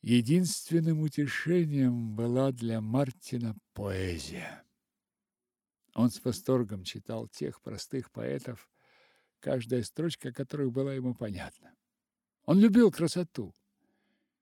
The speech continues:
и здесь он находил её в изобилии. Поэзия действовала на него так же сильно, как и музыка, и незаметным образом подготовляла его ум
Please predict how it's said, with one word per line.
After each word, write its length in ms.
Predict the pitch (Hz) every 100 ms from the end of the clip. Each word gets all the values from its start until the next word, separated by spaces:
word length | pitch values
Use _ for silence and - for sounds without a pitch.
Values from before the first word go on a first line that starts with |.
| _
и 160 | 101 110
здесь 460 | 95 156 180 -
он 260 | 151 143 135
находил 640 | 135 - 113 101 120 139
её 320 | 123 117 123 110
в 100 | 104
изобилии. 1000 | 95 95 85 80 90 87 87 - - _ _ _ _ _ _ - - - -
Поэзия 680 | 123 160 214 202 160 190 180
действовала 800 | 139 185 196 - - 175 180 175
на 100 | 180
него 280 | 180 180 175
так 200 | 180 143
же 160 | 185
сильно, 580 | - - 208 220 202 202
как 240 | - 180 208
и 60 |
музыка, 840 | 208 233 226 180 175 - 123 98 - - - - - - _ _ 139
и 500 | 156 160 151 - - _ _ 127
незаметным 800 | 143 123 143 175 170 - 147
образом 480 | 160 151 151 135 147
подготовляла 1500 | - 135 127 147 143 147 120 117 101 113 139 117 110 110 104 107
его 480 | 95 101 98 101 -
ум 360 | 151 156 147